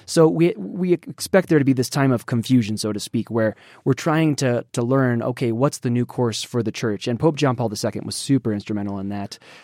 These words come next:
Uh, everything he wrote was a commentary on the Second Vatican Council, and he then became the example of, of really what it meant to be a religious for a lot of people, what it meant to lay down your life for the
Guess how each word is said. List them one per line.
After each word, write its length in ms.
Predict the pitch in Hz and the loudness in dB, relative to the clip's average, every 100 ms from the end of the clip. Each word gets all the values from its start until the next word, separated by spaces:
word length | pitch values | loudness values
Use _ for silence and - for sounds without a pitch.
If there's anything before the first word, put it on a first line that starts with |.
| - | -6
Uh, 300 | 110 - - | -4 0 0
everything 500 | 170 151 156 139 139 | 2 4 4 4 2
he 140 | 127 123 | 2 2
wrote 500 | 107 117 104 - - | 2 0 0 -6 -4
was 240 | 123 113 | -2 -2
a 80 | - | -6
commentary 800 | - 120 123 139 135 139 143 156 | -6 0 2 2 2 2 2 2
on 100 | - | 0
the 80 | 120 | 0
Second 300 | - 117 104 | 0 -2 -2
Vatican 340 | 107 110 117 | -2 -2 -4
Council, 480 | 107 110 117 151 165 - - - - | -6 -6 -2 -2 -2 -4 -20 -18 -2
and 260 | 127 120 107 | 0 2 0
he 160 | 151 | -4
then 460 | 131 143 156 139 127 | 2 4 4 4 2
became 500 | 139 - 135 147 151 | 0 -2 0 2 2
the 120 | 123 | 2
example 580 | 113 107 117 123 151 151 | 0 -2 -4 0 0 2
of, 320 | 117 107 - _ _ | 0 -4 -10 _ _
of 100 | 120 | 2
really 160 | 143 202 | 8 10
what 160 | 139 123 | 10 6
it 40 | |
meant 200 | 127 123 | 4 0
to 120 | - | -4
be 520 | 110 151 170 156 139 - | 2 2 4 4 4 2
a 120 | 120 | 0
religious 680 | 120 117 135 113 - - - | 0 2 2 0 -6 -8 -6
for 140 | - 127 | 0 4
a 60 | |
lot 180 | 120 120 | 4 2
of 100 | 110 | 2
people, 420 | 143 143 104 101 - - | -4 -2 -4 -4 -10 -6
what 140 | 135 135 | 2 4
it 80 | 123 | 6
meant 200 | 143 147 | 4 2
to 100 | 123 120 | 0 2
lay 60 | |
down 200 | 120 113 | 2 2
your 120 | 110 104 | 2 2
life 260 | 110 113 | 2 0
for 140 | - | -2
the 80 | 101 | -6